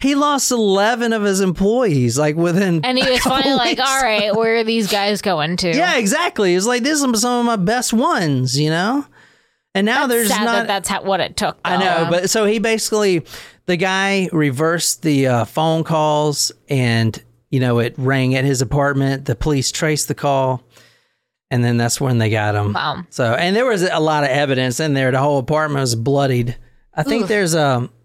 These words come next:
Speaker 1: I have some pictures. I'll show you what the apartment looks like
Speaker 2: Oh, yeah.
Speaker 1: real
Speaker 2: I'd love
Speaker 1: quick.
Speaker 2: to see that,
Speaker 1: It,
Speaker 2: yeah.
Speaker 1: n-, this is a, uh, a fake police badge that he used.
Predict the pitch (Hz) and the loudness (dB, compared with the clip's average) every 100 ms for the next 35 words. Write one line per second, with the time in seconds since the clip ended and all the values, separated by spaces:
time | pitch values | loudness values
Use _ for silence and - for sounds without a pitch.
0 | _ - 180 202 220 233 175 147 165 - | _ -4 -2 0 -2 -2 -2 0 -2 0
1 | 160 131 127 - - - - _ - 208 | 0 2 0 -2 -6 -16 -20 _ -4 -2
2 | 208 247 214 208 175 156 - 156 160 160 | 0 0 0 0 0 -2 0 -2 0 -2
3 | 143 156 - 160 156 156 - _ _ _ | -2 -4 -2 -2 0 -2 -8 _ _ _
4 | _ _ - 226 202 175 185 143 156 151 | _ _ -4 -2 0 0 0 0 0 0
5 | 190 170 151 156 143 123 - 190 196 190 | 0 0 0 -2 -4 -8 -4 -4 -2 -2
6 | 185 - _ _ _ _ _ _ 135 202 | -2 -4 _ _ _ _ _ _ 0 0
7 | 226 208 175 175 170 156 131 120 151 - | 0 0 0 0 2 2 0 -2 -4 -4
8 | - 175 175 - - 165 143 160 165 - | -2 -2 -2 -6 -2 0 2 2 -2 -2
9 | 165 165 170 160 160 143 135 156 143 147 | 0 0 0 -2 -2 -2 -2 0 2 2
10 | 160 156 160 - - | 2 2 2 -2 -8